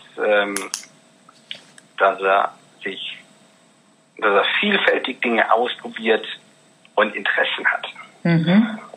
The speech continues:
Speaker 1: Sag mal, ja, wenn er jetzt mal ein guter Kicker ist oder Sport hat, Bock hat auf Musik,
Speaker 2: Mhm.
Speaker 1: ja, dann sollte man es unterstützen, aber dass darüber hinaus, dass er auch andere Sachen noch für sich entdeckt, das ist das eine.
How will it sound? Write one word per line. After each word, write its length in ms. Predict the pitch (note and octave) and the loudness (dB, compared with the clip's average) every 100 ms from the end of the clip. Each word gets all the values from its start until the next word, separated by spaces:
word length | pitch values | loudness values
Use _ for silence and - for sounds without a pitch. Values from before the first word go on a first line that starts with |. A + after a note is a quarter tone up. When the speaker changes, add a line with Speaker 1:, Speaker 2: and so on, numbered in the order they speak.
| - - _ _ | -20 -20 _ _
Speaker 1:
Sag 100 | - | 2
mal, 120 | G2 G2+ | 4 6
ja, 300 | B2+ D#3 C#3+ | 6 6 4
wenn 160 | A2 G2+ | 2 -2
er 100 | F#2 | -6
jetzt 200 | - - | -8 -10
mal 120 | F#2 | -10
ein 80 | G2 | -6
guter 260 | - - F#2+ | -4 -2 -2
Kicker 380 | - - - A#2 A2+ | -2 2 4 4 2
ist 140 | - - | -2 -2
oder 240 | F2+ F2+ | -2 -2
Sport 640 | - - _ _ G#2+ - | -4 -8 _ _ 2 4
hat, 240 | G#2+ - - | 0 -2 -2
Bock 240 | A2+ - | 0 2
hat 100 | G#2 - | -2 -2
auf 140 | - - | -4 -4
Musik, 460 | G2+ A#2+ G3+ A#3+ - - | -4 0 -2 -2 -6 -2
Speaker 2:
Mhm. 80 | E3 | 2
Speaker 1:
ja, 300 | E3 E3 - - _ _ - | 4 2 -2 -20 _ _ -12
dann 220 | G#2+ G#2+ | -8 0
sollte 280 | A#2 A#2+ - | 2 4 2
man 100 | A2 | 0
es 60 | A#2 | 0
unterstützen, 640 | G2+ - G#3+ A3+ - E3 | -2 2 2 0 -2 0
aber 200 | C#3 B2 | 2 2
dass 120 | A#2+ - - | 0 0 -2
darüber 300 | A2 A2+ G#2+ | 2 2 2
hinaus, 400 | G#2 A#2 B2 - - _ _ _ _ - | 4 4 2 -2 -14 _ _ _ _ -4
dass 140 | A2 | 0
er 100 | G#2 | 2
auch 60 | G#2 | 0
andere 280 | G2+ G#2 F#2+ | 0 0 2
Sachen 260 | F#2+ - | 0 -2
noch 120 | - | -8
für 100 | - | -8
sich 140 | - F#2+ | -8 -8
entdeckt, 380 | F2 - - A2+ | -6 -8 -2 -2
das 80 | |
ist 80 | G#2 | 0
das 120 | G#2 - | -2 -2
eine. 260 | - G#2+ | -2 -2